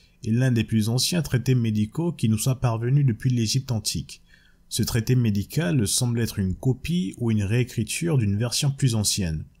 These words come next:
Je dois aussi dire que le nom Ebers est lié à l'égyptologue allemand George Moritz Ebers, qui l'a acheté après sa découverte. À Kemet, c'est-à-dire en Égypte antique, il y a notamment deux déesses qu'on associe parfois au cannabis,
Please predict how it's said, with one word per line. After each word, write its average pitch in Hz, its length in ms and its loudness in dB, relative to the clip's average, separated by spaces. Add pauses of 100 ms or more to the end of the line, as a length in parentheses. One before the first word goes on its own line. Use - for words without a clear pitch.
(140)
Je 98 160 -2
dois 123 280 0
aussi 135 280 2
dire 170 380 -2
que - 100 -2
le 110 140 4
nom 113 340 0
Ebers 131 520 -2 (280)
est 110 120 0
lié 127 400 2
à 113 80 -2
l'égyptologue 117 880 0
allemand 101 600 -2
George 104 440 -2
Moritz 101 560 -2
Ebers, 185 480 -4 (300)
qui 104 100 -2
l'a 104 120 2
acheté 131 460 -2
après 117 320 -2
sa 113 220 0
découverte. 98 720 -4 (420)
À 113 140 -2
Kemet, 139 420 4 (320)
c'est-à-dire 107 540 0
en 95 80 0
Égypte 90 320 0
antique, 202 480 -2 (280)
il 110 100 -2
y 120 60 2
a 120 40 4
notamment 147 580 2
deux 127 280 4
déesses 143 540 4
qu'on 117 200 0
associe 123 380 -2
parfois 139 400 -2
au 113 80 -2
cannabis, 110 760 0